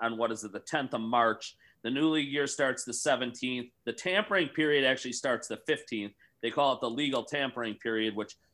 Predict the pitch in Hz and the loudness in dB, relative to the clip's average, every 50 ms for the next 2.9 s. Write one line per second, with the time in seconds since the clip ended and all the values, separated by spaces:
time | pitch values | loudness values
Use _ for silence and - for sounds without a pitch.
0 | _ - - 113 - 120 117 117 113 120 117 113 110 - 120 110 - 127 127 123 | _ -8 -6 -2 0 2 2 0 0 -2 -4 -4 -6 -6 -6 -4 -2 0 0 0
1 | 120 113 107 104 - - - _ _ - 113 110 101 104 - - 143 131 123 117 | 0 -2 -2 -4 -6 -8 -10 _ _ -8 -6 -4 -4 -6 -4 -4 -2 -2 0 -2
2 | 113 104 113 110 107 104 - 131 127 120 110 107 107 107 110 113 113 110 | 0 0 2 2 2 2 2 2 2 2 2 0 0 -2 -2 -2 -2 -4